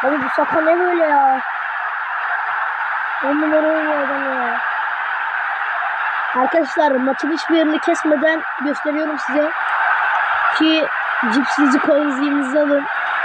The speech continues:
Keyifle izleyin. Maçın hiçbir tarafını kesmiyorum arkadaşlar. Keyifle izleyin.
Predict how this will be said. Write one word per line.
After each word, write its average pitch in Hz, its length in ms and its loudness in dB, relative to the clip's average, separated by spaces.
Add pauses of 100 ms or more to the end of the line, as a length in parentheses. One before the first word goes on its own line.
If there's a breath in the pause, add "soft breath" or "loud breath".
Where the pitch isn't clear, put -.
(120)
Keyifle 294 360 2
izleyin. 269 360 0 (720)
Maçın 294 360 4
hiçbir 311 160 0
tarafını 311 340 0
kesmiyorum 311 480 4
arkadaşlar. 311 480 2 (1800)
Keyifle 311 380 2
izleyin. 233 340 2